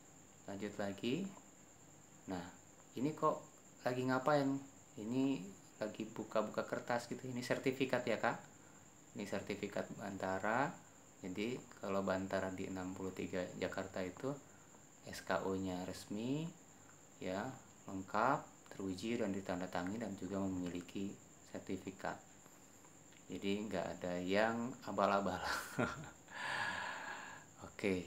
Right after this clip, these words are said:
selanjutnya Kakak tunjukkan saat pelantikan. Nah, ini salah satu pelantikan Bantara. Ini yang mengantar nih.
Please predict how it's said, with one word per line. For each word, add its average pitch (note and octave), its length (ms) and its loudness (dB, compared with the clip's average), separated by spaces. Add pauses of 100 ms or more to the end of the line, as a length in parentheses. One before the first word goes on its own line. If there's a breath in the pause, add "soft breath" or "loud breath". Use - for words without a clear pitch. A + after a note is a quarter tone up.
selanjutnya G2+ 800 4 (720)
Kakak A2+ 480 2
tunjukkan G#2+ 640 2
saat A2+ 1040 -2 (320)
pelantikan. F#2 800 0
Nah, E2 240 -6
ini - 160 -8
salah - 240 -6
satu A#2 240 0
pelantikan A2+ 560 2 (640)
Bantara. A2 480 0 (920 loud breath)
Ini D3 160 8
yang D3 160 10
mengantar C3+ 480 10
nih. G2 160 2